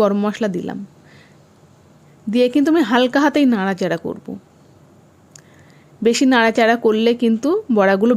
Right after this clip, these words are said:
ভেঙে যেতে পারে। তারপর আমি গ্যাস কমিয়ে বন্ধ করে পাঁচ মিনিট দমে বসিয়ে রাখব।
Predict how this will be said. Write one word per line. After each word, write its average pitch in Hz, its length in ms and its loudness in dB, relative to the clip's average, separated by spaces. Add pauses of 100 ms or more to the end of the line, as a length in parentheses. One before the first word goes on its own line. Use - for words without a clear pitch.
ভেঙে 190 300 -2
যেতে 175 240 -4
পারে। - 180 -12 (420)
তারপর 233 360 2 (100)
আমি 269 140 2 (180)
গ্যাস 208 220 -2 (140)
কমিয়ে 226 380 2 (720)
বন্ধ 214 240 2 (140)
করে 226 160 2 (100)
পাঁচ 190 160 -2 (120)
মিনিট 240 260 2
দমে 190 220 0
বসিয়ে 180 400 -4
রাখব। - 220 -12